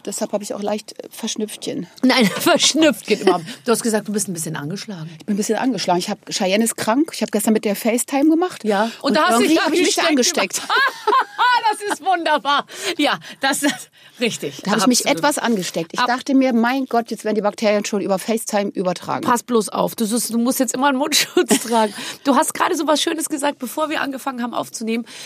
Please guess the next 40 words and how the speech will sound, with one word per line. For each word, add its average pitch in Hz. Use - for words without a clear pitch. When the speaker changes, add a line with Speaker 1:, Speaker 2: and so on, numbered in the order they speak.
Speaker 2:
Die 247
Cheyenne 226
ist -
ausgezogen. 208
Ich -
Speaker 1:
Ja. 262
Speaker 2:
bin 247
jetzt, 233
ich -
bin 233
jetzt 240
sozusagen 196
allein 190
Speaker 1:
Ja. 269
Speaker 2:
zu 302
Hause. 220
Und -
dann 208
hast 226
du 220
gesagt, 202
Neubeginn! 539
Speaker 1:
Neubeginn! 539
Ja, 185
ich 214
hab 240
das 277
so, 226
neulich 233
hab 285
ich -
mich 254
wirklich 214
selber 208
gefeiert. 190
Da 180
bin 185
ich 185
morgens 170
aufgestanden 262